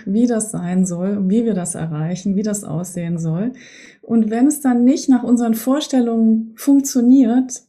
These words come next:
zum Beispiel ein Lounge oder irgendwas anderes, Größeres, was wir uns im Business vornehmen,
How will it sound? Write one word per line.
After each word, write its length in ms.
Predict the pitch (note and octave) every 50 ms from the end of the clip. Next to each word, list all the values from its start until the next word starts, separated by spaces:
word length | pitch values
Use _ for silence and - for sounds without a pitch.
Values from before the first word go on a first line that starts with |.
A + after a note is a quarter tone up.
| _ _
zum 220 | - - - G#3+ G#3
Beispiel 560 | G#3 A3+ A#3 - - - A#3 A3+ A3+ A3 A3+
ein 140 | A3 A3 G#3+
Lounge 520 | G#3 G#3 G#3 G#3+ G#3+ G#3+ G#3+ G#3 G#3+ - -
oder 260 | G3+ G3 F#3+ F#3 -
irgendwas 400 | G#3+ A3+ A#3 A3+ A3+ A3 A3 -
anderes, 540 | - G3 G#3+ A3 A3 G3+ G3 G3 G3+ G3+ -
Größeres, 520 | - G#3+ G3+ G#3 G#3+ G3 F#3+ G3 G3 -
was 160 | F#3+ F#3+ -
wir 80 | F#3+ F#3+
uns 160 | F#3+ F#3+ -
im 140 | - F#3+ F3+
Business 360 | F#3 F#3 - F#3+ F#3 F#3 -
vornehmen, 680 | - - F#3 F#3 F#3 F#3 F#3+ F#3+ G3 G#3+ A#3 B3 A3+